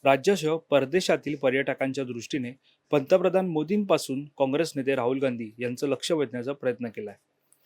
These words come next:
मेरा भारत महान, मोदीजी असोत, राहुलजी असोत किंवा माझ्यासारखी सामान्य जनता असो, हे चित्र भारतात कुठेच अपेक्षित नाहीये.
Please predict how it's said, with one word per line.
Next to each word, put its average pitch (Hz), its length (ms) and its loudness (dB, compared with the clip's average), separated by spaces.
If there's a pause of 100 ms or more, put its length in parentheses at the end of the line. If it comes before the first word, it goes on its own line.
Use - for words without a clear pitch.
(200)
मेरा 160 220 6
भारत 175 320 8
महान, 123 280 -4 (180)
मोदीजी 139 400 -2
असोत, 143 360 0
राहुलजी 131 380 0
असोत 117 240 -6 (380)
किंवा 165 200 6
माझ्यासारखी 170 640 2
सामान्य 147 440 -2
जनता 143 300 -2
असो, 110 300 -6 (380)
हे 165 80 4
चित्र 175 320 2
भारतात 165 380 6 (100)
कुठेच 175 320 4
अपेक्षित 151 400 -2
नाहीये. 113 280 -8